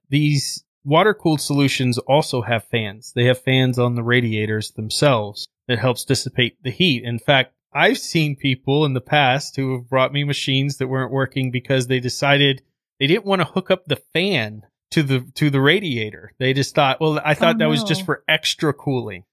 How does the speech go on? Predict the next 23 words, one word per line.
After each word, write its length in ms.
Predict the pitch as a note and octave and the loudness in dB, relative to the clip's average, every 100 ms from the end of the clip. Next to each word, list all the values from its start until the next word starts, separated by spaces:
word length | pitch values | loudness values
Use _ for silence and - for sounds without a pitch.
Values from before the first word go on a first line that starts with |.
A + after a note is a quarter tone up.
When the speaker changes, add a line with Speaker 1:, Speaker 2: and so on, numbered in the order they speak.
| _ | _
Speaker 1:
No, 640 | D3 D3+ D#3+ D#3+ C#3 D3 B2+ | -2 0 4 4 4 2 -2
<laughs> 40 | C#3 | 0
that's, 380 | D#3 G3+ - - _ _ | 0 0 -4 -18 _ _
that's 180 | F3 F3+ | 0 2
how 200 | F#3+ F#3+ | 4 4
it 120 | F3+ | 4
gets 380 | E3 D3 - - | 0 -4 -6 -10
the 160 | - D3+ | -4 -2
heat 240 | F#3 F3 | 0 0
away. 420 | D3 D#3+ D3 A#2+ | 2 4 4 2
So 140 | A2 C3+ | -2 -8
you've 140 | C#3 | 0
gotta 200 | E3 F#3 | 2 2
have 200 | G3 G#3+ | 2 -2
the 60 | F#3+ | -6
fans 440 | - G3 F3+ C3+ | -2 0 0 0
on 140 | B2 | 0
there. 120 | A#2+ B2 | 0 -4
So 160 | - | -4
you've 160 | C#3+ C#3+ | -8 -8
still 300 | - G#3 A#3 | 0 2 4
got 320 | A3 E3+ - | 2 2 0
fans 560 | F#3 F3+ C3+ B2 A#2+ | 0 2 2 0 -6